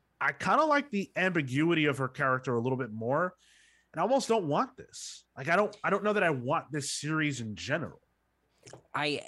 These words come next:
Speaker 2: and that's kinda how I feel about Radiant Black as well. It's just like, you know, in, in one of the letters pages at some point, they talked about how it's never gonna be a team book.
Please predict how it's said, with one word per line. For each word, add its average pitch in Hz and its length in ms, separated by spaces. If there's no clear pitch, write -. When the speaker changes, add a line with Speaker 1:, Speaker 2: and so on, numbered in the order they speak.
Speaker 2:
and 127 320
that's 131 260
kinda 175 240
how 165 160
I 113 80
feel 101 240
about 95 200
Radiant 90 360
Black 82 400
as 85 180
well. 85 400
It's 80 300
just - 200
like, 92 220
you 90 140
know, 90 220
in, 87 100
in 101 180
one 113 160
of 110 100
the 95 120
letters 95 340
pages 85 640
at 92 180
some 98 180
point, 85 400
they 90 380
talked - 300
about 87 340
how 85 720
it's - 200
never 123 300
gonna 110 180
be 87 160
a - 60
team 101 460
book. - 380